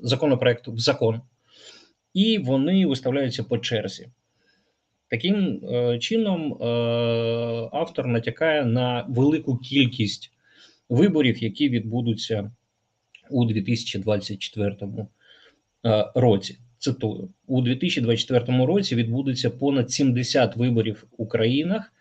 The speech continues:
де проживає близько чотирьох мільярдів двохсот мільйонів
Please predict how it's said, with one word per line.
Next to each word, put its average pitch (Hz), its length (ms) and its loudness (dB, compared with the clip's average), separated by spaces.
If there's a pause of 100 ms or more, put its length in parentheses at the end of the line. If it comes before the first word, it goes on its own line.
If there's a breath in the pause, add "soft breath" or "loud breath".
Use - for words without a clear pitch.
(240 soft breath)
де 165 140 10
проживає 131 440 4
близько 127 640 0 (340)
чотирьох 131 640 0 (120)
мільярдів 123 600 4
двохсот 113 500 -2
мільйонів 110 640 0